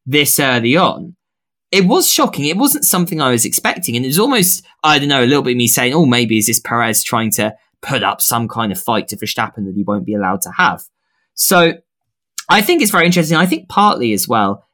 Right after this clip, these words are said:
it's the unpredictability of the twenty twenty-two cars and the fact that we don't really know what the order is still yet. Drivers are still getting used to it, as we've clearly seen further down the grid, which we'll be coming on to very shortly.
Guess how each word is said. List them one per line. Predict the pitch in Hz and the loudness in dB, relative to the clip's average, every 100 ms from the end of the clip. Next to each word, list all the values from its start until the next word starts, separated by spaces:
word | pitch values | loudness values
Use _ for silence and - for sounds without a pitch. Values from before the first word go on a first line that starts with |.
| _ | _
it's | - 139 | -2 0
the | 156 147 | 0 2
unpredictability | 147 135 123 143 - 123 120 113 - | 0 0 -2 -2 -2 -2 0 0 -2
of | 101 | -2
the | 92 | -4
twenty | 110 101 | -6 -6
twenty-two | - 101 95 - 107 | -6 -8 -8 -4 -4
cars | 104 95 95 | -2 -4 -4
and | |
the | 90 | -2
fact | 131 | -2
that | 117 | 0
we | 123 | 0
don't | 170 180 | 0 0
really | 101 117 113 | 0 0 2
know | 104 101 | 2 0
what | 101 | -2
the | 90 104 | -2 0
order | 104 90 107 | 0 0 -2
is | 127 | 0
still | - - 107 | 0 -2 -6
yet. | - 82 87 _ _ _ - | -4 -6 -6 _ _ _ -2
Drivers | 143 131 120 113 | 2 2 0 0
are | 120 110 | 0 0
still | - 120 | 0 0
getting | 110 117 - 104 | 0 -4 -2 -2
used | 113 120 - | 0 -2 -2
to | 92 | -4
it, | - - _ _ _ _ | -4 -6 _ _ _ _
as | 123 147 127 | 2 2 2
we've | 135 113 - | 0 -2 -2
clearly | 127 113 104 | 0 0 0
seen | - 120 107 101 _ | 0 0 0 -4 _
further | - 110 98 | -4 -2 -2
down | 92 143 143 | 0 0 2
the | 107 | 0
grid, | 92 131 143 - | 0 -2 -2 -6
which | 101 - | -6 -4
we'll | - | -4
be | 101 | -4
coming | - 131 123 | -2 -2 0
on | 113 | 0
to | 107 107 101 | 0 -2 -2
very | 107 117 139 143 117 | -4 -2 0 2 0
shortly. | - 135 113 - 104 104 | 0 0 0 0 -2 -4